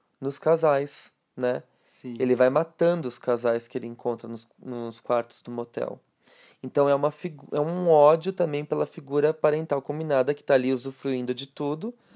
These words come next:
Speaker 1: né, enquanto ele não tem nada, né? Consegue perceber? Tipo, é como se tivesse acontecendo um banquete ali na fantasia, os dois tão juntos, misturados, aproveitando, curtindo,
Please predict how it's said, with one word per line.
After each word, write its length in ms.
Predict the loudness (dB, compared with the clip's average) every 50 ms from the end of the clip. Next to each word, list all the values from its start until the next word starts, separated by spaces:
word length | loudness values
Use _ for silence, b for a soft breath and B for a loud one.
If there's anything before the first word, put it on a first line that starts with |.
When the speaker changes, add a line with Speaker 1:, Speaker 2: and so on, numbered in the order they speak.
| b b b b b
Speaker 1:
né, 160 | 2 4 4
enquanto 500 | 4 0 0 2 2 2 2 0 -6 -4
ele 200 | -4 -4 -4 -4
não 140 | -4 -6 -6
tem 200 | -4 -6 -6 -4
nada, 460 | -2 -2 -2 -2 -4 -8 -12 -16 -16 _ _ _ _ _ _ _ _ _
né? 240 | -10 -8 -8 -8 -10 b b b b b b b b
Consegue 380 | _ -8 -6 -2 -2 -4 -4 -4
perceber? 680 | -10 _ -12 -8 -6 -8 -4 -2 -2 -2 -2 -4 -6 -8 -10 _ _ _ _ _ _ _ _ _ b b b b b b b b
Tipo, 280 | b -20 -20 -12 -4 -2
é 80 | -2 -2
como 260 | -2 -6 -6 -6 -6
se 140 | -8 -10 -16
tivesse 260 | 0 2 2 2 2
acontecendo 380 | -2 -8 -8 -6 -6 -6 -6 -6
um 40 | -2
banquete 1000 | 0 0 0 0 -2 -8 -10 _ -10 -6 -4 -4 -4 -4 -6 -8 -10 -10 -6 -4
ali 460 | -4 -4 -4 -6 -8 -8 -8 -10 -14 b b b b b b b b b
na 140 | -4 -4
fantasia, 640 | -2 -2 -6 -4 -2 -2 -2 -2 -4 -6 -8 -6 -4 -4
os 80 | -4 -4
dois 220 | -4 -4 -4 -4
tão 220 | -6 -8 -8 -8
juntos, 580 | -8 -10 -8 -8 -8 -6 -6 -8 -10 -10 -12 -10
misturados, 800 | -10 -10 -10 -12 _ -10 -4 0 2 4 4 4 4 2 0 -6
aproveitando, 840 | -8 -6 -6 -10 -8 -8 -10 -10 _ _ 0 2 2 2 0 -2 -8
curtindo, 720 | _ -14 -14 -12 -12 -14 -12 -10 -10 -10 -10 -10 -12